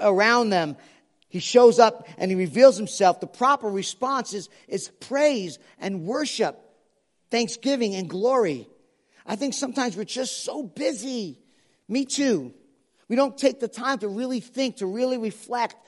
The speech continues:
to stand in awe and take in what this Christmas is really about. God becomes a man, lives that perfect life, dies to rescue and to forgive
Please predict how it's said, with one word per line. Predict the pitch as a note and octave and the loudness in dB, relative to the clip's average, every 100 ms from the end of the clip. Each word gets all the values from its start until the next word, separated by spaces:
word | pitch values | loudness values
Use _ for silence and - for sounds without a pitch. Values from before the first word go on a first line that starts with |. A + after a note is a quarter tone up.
| - _ | -20 _
to | - | -12
stand | F#3+ - C4 C#4 B3+ | -10 -8 -6 -4 -4
in | A#3+ | -4
awe | - G#3+ C4 A#3 | -6 -4 0 0
and | G3 G3+ | -2 -4
take | B3+ B3+ | -2 -2
in | C4 G#3+ D3+ | -4 -6 -4
what | G#3+ C#4+ - | -4 -4 -8
this | E4 - | -14 -14
Christmas | - - D4 C4+ B3+ A#3 | -14 -12 -10 -10 -12 -14
is | G3 | -12
really | G3+ C#4 C#4+ | -8 -6 -4
about. | C4+ C4 - B3+ G3+ - - _ _ _ _ _ _ _ _ _ | -6 -8 -8 -10 -12 -18 -20 _ _ _ _ _ _ _ _ _
God | F#3+ A#3+ G#3+ D#3+ A#2 | -8 -6 -6 -8 -12
becomes | E3 - - A#3 G#3+ D#3+ - | -16 -14 -10 -8 -8 -10 -14
a | D#3 | -14
man, | E3 A3 A#3+ F#3+ B2+ G#2 _ _ _ _ _ _ _ _ _ _ _ _ _ _ | -14 -12 -10 -12 -16 -20 _ _ _ _ _ _ _ _ _ _ _ _ _ _
lives | C#3+ D3+ B3 C4+ - | -12 0 4 4 4
that | G3 F3 - | -4 -6 -6
perfect | A#3+ A#3+ G#3 F#3+ | -8 -8 -8 -12
life, | C#3+ G#3 A3 D#3+ - - _ _ _ _ | -12 -10 -8 -8 -10 -20 _ _ _ _
dies | - G#3+ B3 C4+ - - | -8 -2 2 2 -2 -8
to | G#3+ | -8
rescue | D#3+ E3+ A#3 C4+ - G#3+ F#3+ | -8 -8 -8 -8 -10 -6 -6
and | F3 | -6
to | F#3+ | -14
forgive | D#3+ F3+ E3 E3+ C4+ A3+ | -16 -16 -12 -2 2 2